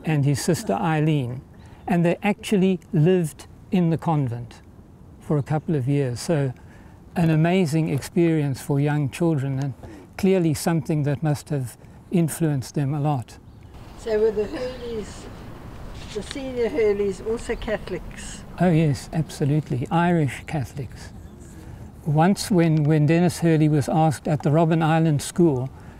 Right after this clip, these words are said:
Speaker 1: you know, they were filling in forms for each child. He was asked, "What relig-, what church do you belong to?" He said, "Irish." <laughs> Just to show you how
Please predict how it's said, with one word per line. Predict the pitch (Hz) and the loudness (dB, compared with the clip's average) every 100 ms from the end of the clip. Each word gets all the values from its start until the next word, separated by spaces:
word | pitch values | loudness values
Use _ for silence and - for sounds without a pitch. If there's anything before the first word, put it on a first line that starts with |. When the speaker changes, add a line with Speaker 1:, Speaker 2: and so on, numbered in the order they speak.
| - - - | -18 -8 2
Speaker 1:
you | 160 | 4
know, | 151 | 6
they | 151 | 4
were | 147 | 4
filling | 151 214 190 165 | 4 4 4 4
in | 151 | 4
forms | 127 - 190 139 131 123 - | 2 2 4 4 0 -4 -4
for | - - | -2 4
each | 165 - - | 4 2 -4
child. | 185 160 131 139 | 0 0 0 0
He | |
was | 151 139 | 2 0
asked, | 175 170 151 - - - - - - - | 2 2 0 -4 -16 -16 -16 -16 -18 -6
"What | 151 165 190 - | 2 4 2 0
relig-, | 180 185 170 185 233 | 2 4 4 4 2
what | 170 185 | 0 0
church | - 202 185 - | 2 2 2 -2
do | - | 0
you | 160 180 | 4 4
belong | 175 156 147 139 | 4 2 2 0
to?" | 156 | -2
He | 131 | -2
said, | - 143 - - - - | 0 -2 -4 -16 -20 -4
"Irish." | 185 180 185 175 143 - - - - | 2 4 4 4 2 -4 -10 -16 -10
<laughs> | 269 - 277 - 294 - 294 311 - - - 156 156 156 147 143 135 139 123 - - - - - - - _ - - 247 151 | -10 -6 -4 0 0 2 0 0 0 -2 -2 -4 -6 -8 -8 -10 -10 -10 -12 -14 -16 -16 -18 -18 -20 -20 _ -20 -18 -8 -4
Just | 208 - | -4 -4
to | 220 | -10
show | - 202 196 | -2 0 2
you | 190 160 147 | 2 0 -2
how | 160 151 151 151 | -4 -4 -6 -8